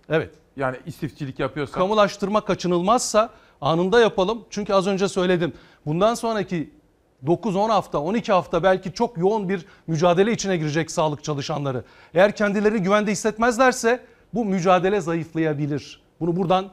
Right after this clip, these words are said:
Speaker 1: mutlaka söylemek
Speaker 2: Peki,
Speaker 1: zorundayız.
Speaker 2: iki, beni ilgilendiren bir soru. Ben sokaktaki vatandaş.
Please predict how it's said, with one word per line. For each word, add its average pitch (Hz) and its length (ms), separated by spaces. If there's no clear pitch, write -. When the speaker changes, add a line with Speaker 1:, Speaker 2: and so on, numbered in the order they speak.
Speaker 1:
mutlaka 160 420
söylemek 139 380
Speaker 2:
Peki, 131 120
Speaker 1:
zorundayız. 120 360
Speaker 2:
iki, - 260
beni 165 240
ilgilendiren 113 600
bir 90 40
soru. 85 260
Ben 160 380
sokaktaki 147 580
vatandaş. 117 440